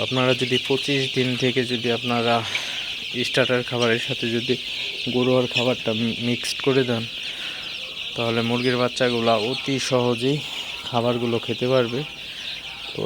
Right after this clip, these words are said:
এইভাবে দিলে মুরগির বাচ্চাগুলা খাবার নষ্ট করে না এবং খাবারটাও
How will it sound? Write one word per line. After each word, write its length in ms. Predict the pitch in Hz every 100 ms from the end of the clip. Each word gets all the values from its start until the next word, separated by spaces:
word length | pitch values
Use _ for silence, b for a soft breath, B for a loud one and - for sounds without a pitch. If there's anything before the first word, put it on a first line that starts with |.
| 117
এইভাবে 300 | 135 135 127 131
দিলে 200 | 127 127 147 139 B B 135
মুরগির 300 | 127 123 131 123
বাচ্চাগুলা 560 | 123 - 123 120 120 120 B B B B B B B -
খাবার 240 | 123 120 117
নষ্ট 220 | 123 - 120
করে 160 | 120 120 120
না 60 | 143 143
এবং 180 | 127 117 107 - B B B - -
খাবারটাও 480 | 113 117 113 123